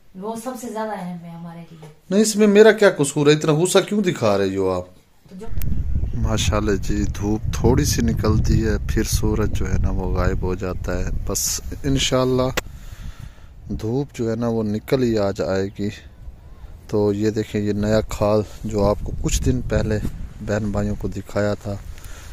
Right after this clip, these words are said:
Speaker 2: नया खाल भी बन गया है हमारे विलेज में। और अभी तक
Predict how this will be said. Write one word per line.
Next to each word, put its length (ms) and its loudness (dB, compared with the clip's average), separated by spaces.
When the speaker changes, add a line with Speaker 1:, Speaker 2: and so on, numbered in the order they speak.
Speaker 2:
नया 240 2
खाल 340 0
भी 200 -2
बन 300 -2
गया 200 2
है 160 -2
हमारे 360 -2
विलेज 320 -2
में। 200 -4
और 440 4
अभी 260 2
तक 240 4